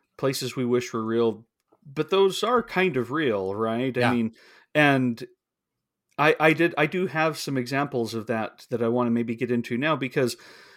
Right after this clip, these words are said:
Speaker 1: there is this sense of the mood is what you want to create and
Speaker 2: Mm-hmm.
Speaker 1: relive.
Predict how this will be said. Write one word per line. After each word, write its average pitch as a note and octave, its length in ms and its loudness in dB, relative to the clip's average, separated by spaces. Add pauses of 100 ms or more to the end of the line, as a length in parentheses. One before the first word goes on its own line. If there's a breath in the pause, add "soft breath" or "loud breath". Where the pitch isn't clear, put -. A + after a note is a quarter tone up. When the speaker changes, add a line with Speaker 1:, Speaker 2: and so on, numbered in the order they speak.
(400 loud breath)
Speaker 1:
there D#3 340 2
is F3 280 4
this D#3 200 -2
sense D3 360 -2
of A#2+ 460 2 (640)
the C3 180 -2
mood C3+ 460 2
is G#2+ 160 -6
what A2+ 140 -4
you G#2+ 120 -6
want G2 220 -8
to A2+ 80 -10
create G#2 540 -6
and A#2+ 120 -6
Speaker 2:
Mm-hmm. A2 80 -4
Speaker 1:
relive. G2+ 560 -4